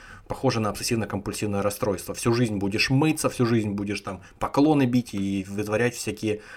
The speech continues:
э, с нашей точки зрения, безумства. Но а есть нечто среднее, есть, э, правоверные иудеи, э, времен, э, Бронзового века, которые,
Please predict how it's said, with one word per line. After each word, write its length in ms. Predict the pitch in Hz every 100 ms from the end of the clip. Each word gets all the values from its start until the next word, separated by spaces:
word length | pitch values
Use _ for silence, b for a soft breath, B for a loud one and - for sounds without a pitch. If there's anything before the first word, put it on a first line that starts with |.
| B
э, 340 | 113 107 104
с 80 | 98
нашей 220 | 117 110
точки 220 | 107 104 101
зрения, 260 | 117 113
безумства. 640 | 92 98 110 101 - 92 - B B
Но 400 | 101 117 254 - _ _ _ _ -
а 100 | 101
есть 400 | 107 143 - -
нечто 300 | 113 120 -
среднее, 540 | - 107 98 98 95 92 -
есть, 420 | 98 113 117 -
э, 720 | 104 101 98 95 92 90 95 90 -
правоверные 640 | 101 98 101 110 107 104
иудеи, 500 | 101 98 95 110 110
э, 460 | 98 95 92 92 87
времен, 540 | 90 92 95 98 101 95
э, 340 | 95 95 95 - B
Бронзового 480 | - 104 110 107 107
века, 260 | 104 95 -
которые, 500 | 95 90 98 101